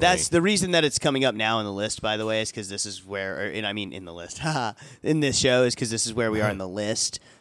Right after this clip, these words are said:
Speaker 2: that we created and didn't just Google a New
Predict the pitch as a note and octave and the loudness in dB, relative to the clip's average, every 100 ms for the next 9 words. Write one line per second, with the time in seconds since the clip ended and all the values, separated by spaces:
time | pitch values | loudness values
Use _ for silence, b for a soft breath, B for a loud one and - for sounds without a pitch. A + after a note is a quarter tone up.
0 | - A2 G#2 A#2 B2+ B2 - G#2+ A2+ B2+ | 0 2 4 2 2 0 -4 0 4 6
1 | A2+ G#2 G2 - A2+ A2 A2+ A2 G2 G2+ | 6 2 0 -2 -4 -2 -2 -2 -4 -4
2 | G#2 G#2+ - G#2+ G2 A2+ A#2 G#2 G2+ F#2+ | 0 0 0 -8 -6 0 0 0 0 0
3 | F#2 F2+ - | 0 -2 -2